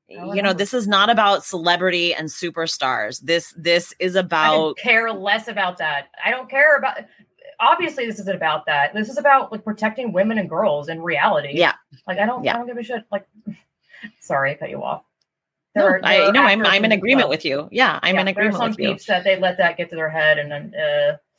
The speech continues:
Speaker 1: it's
Speaker 2: Yeah.
Speaker 1: just, uh, they kind of forget along the way, like, what
Speaker 2: Well, I,
Speaker 1: they
Speaker 2: I
Speaker 1: did.
Speaker 2: think that we, I think that, you know, we, well, we live in a culture of celebrity, so it's not, like,
Speaker 1: Yeah.
Speaker 2: surprising. I mean,
Speaker 1: Yeah.
Speaker 2: we have a celebrity culture, so it's, it's not surprising that people are,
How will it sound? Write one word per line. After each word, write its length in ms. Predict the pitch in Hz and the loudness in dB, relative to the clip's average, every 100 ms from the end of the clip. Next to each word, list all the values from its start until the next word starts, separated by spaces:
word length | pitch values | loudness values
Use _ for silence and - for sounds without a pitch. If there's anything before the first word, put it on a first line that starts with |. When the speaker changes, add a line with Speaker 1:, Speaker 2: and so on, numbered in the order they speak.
| - - - _ | -20 -20 -20 _
Speaker 1:
it's 120 | - | -2
Speaker 2:
Yeah. 240 | 254 262 185 | 2 2 0
Speaker 1:
just, 100 | 185 | 0
uh, 320 | 156 151 156 - - | 0 0 -2 -6 -20
they 60 | - | -12
kind 140 | 185 | -10
of 60 | 170 | -6
forget 240 | 180 180 | -2 0
along 260 | 170 165 165 | 0 -2 -4
the 100 | 160 | -4
way, 480 | 151 151 147 151 175 - | 2 4 6 2 -4 -14
like, 200 | 175 156 _ 214 180 | -12 -12 _ -20 _
what 140 | 170 | 2
Speaker 2:
Well, 60 | 269 | 4
I, 80 | 269 | 6
Speaker 1:
they 60 | 277 | 4
Speaker 2:
I 80 | 277 | 0
Speaker 1:
did. 40 | 285 | 0
Speaker 2:
think 240 | 349 359 415 | -2 -4 0
that 200 | 359 254 | 0 0
we, 280 | 277 269 - | -2 0 0
I 140 | 247 | -2
think 260 | 262 277 277 | 0 -2 0
that, 200 | 285 208 | 0 0
you 100 | 320 | 0
know, 140 | 277 | 0
we, 160 | 277 339 | 0 -4
well, 220 | 403 415 | -2 0
we 120 | 440 | 2
live 180 | 453 523 508 | 4 4 2
in 60 | |
a 40 | - | -2
culture 460 | - 180 185 262 | -4 -4 -2 0
of 120 | 262 254 | 0 0
celebrity, 500 | 285 269 262 294 294 | -2 0 0 0 -2
so 180 | 247 | -2
it's 160 | 202 202 | -2 -2
not, 240 | 226 214 | 0 0
like, 140 | 185 170 | 0 -2
Speaker 1:
Yeah. 120 | - - | -4 -8
Speaker 2:
surprising. 880 | - 190 - 160 147 175 247 277 | -6 -4 0 0 2 0 0 0
I 60 | 247 | 0
mean, 260 | 226 220 | -2 0
Speaker 1:
Yeah. 180 | - 233 | 0 0
Speaker 2:
we 280 | 254 294 320 | -4 -6 -2
have 180 | 330 320 | 0 0
a 80 | 311 | 0
celebrity 400 | 294 285 285 294 | -2 -2 0 0
culture, 320 | 320 302 180 | -2 -2 -2
so 140 | 208 | 0
it's, 180 | 208 - | -2 0
it's 180 | 240 254 | -2 2
not 160 | 302 294 | 0 0
surprising 460 | 269 214 220 214 | -2 0 0 0
that 120 | 196 - | -4 -6
people 380 | 202 185 196 | -10 -4 -2
are, 400 | - 170 165 160 | 2 2 2 0